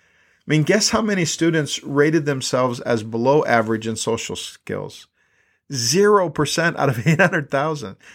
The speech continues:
In fact, twenty-five percent of them rating themselves in the top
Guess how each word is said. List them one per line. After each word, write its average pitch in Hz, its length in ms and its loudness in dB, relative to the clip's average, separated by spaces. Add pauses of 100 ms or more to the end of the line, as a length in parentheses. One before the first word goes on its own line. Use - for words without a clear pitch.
(560)
In 180 80 0
fact, 170 260 2
twenty-five 202 640 0
percent 190 380 -2
of 170 100 -2
them 135 200 0
rating 165 240 2
themselves 147 500 0
in 135 160 -4
the 131 120 0
top 160 520 0